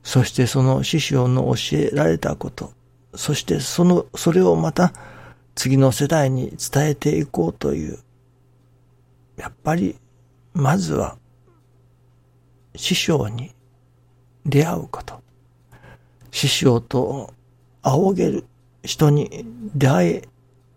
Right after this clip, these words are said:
させていただくということ、また出会ったこと、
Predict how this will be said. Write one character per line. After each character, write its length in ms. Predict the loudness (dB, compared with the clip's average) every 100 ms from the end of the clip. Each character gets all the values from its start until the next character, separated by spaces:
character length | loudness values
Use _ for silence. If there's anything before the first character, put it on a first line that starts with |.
| -8
さ 200 | -6 -4
せ 140 | -4
て 200 | -2 -4
い 60 | -2
た 120 | -4
だ 140 | -4
く 100 | -6
と 160 | -6 -6
い 80 | -6
う 60 |
こ 120 | -8 -14
と、 100 | -18 -20 _ _ _ _ _
ま 140 | -4 -2
た 100 | 0
出 180 | 2 2
会 80 |
っ 40 | 0 -6
た 140 | -12
こ 120 | -12
と、 120 | -18